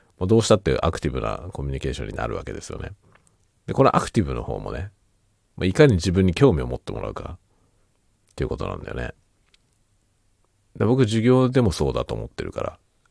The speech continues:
授業でもそう思ってやってるので、その、授業に興味を持ってもらうんじゃなくて、僕に興味をもら-、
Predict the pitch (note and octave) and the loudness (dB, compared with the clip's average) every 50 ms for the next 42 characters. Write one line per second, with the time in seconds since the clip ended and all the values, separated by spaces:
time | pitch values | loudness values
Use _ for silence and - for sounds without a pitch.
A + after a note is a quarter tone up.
0 | _ - - - F#2 G#2 G#2 G#2 G#2 F2+ E2 - - D2 C#2+ C2+ D#2 D#2 - _ | _ -14 -8 -4 -2 0 0 2 2 0 0 0 0 -2 0 0 -2 -4 -4 _
1 | - - - - - - A#1 G#1+ - - F#2+ - - - A#2 - - - _ _ | -8 -8 -8 -8 -10 -10 -10 -8 -8 -10 -8 -4 -2 -2 -2 -2 -6 -10 _ _
2 | - - _ _ _ _ _ _ _ _ _ _ _ - - - G#1 G#1 G#1 D2 | -20 -20 _ _ _ _ _ _ _ _ _ _ _ -12 -10 -8 -8 -8 -6 -2
3 | G#2 E3 F#3+ E3+ G#2+ E2 D2+ C#2+ D#2+ D#2+ - E2 C#2 C2 C2 A#1+ A#1+ A#1 B1 - | 0 2 4 6 4 4 4 2 0 0 0 0 0 0 -2 -4 -6 -6 -8 -8
4 | - A#1+ A1 A1 - - - - - - - - B1+ - - - - - D3 E3 | -8 -8 -8 -10 -10 -12 -12 -14 -16 -14 -8 -6 -6 -6 -6 -8 -2 0 0 0
5 | D#3+ - D#3+ D#3+ E3 D#3+ D3+ - - A#2 F2+ D#2 B1 A#1 - - - - | 2 0 -2 0 0 -2 0 2 2 2 2 0 -2 -6 -8 -10 -12 -12